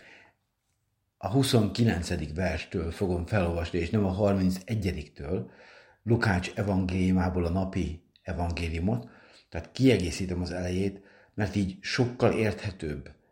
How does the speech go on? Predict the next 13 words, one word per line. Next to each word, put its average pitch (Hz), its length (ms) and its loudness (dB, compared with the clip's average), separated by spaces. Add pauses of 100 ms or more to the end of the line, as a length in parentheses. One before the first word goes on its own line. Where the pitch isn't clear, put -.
(120)
ez 98 140 -4
az 92 120 -4
aránylag 95 640 0
rövid 92 380 0
rész. - 500 -12 (640)
Tehát 90 180 -4
így 98 160 0
hallgassuk 92 400 0
meg, 92 140 -2
és 78 160 -4
így 90 140 -4
fogom 82 280 -6
majd 71 340 -8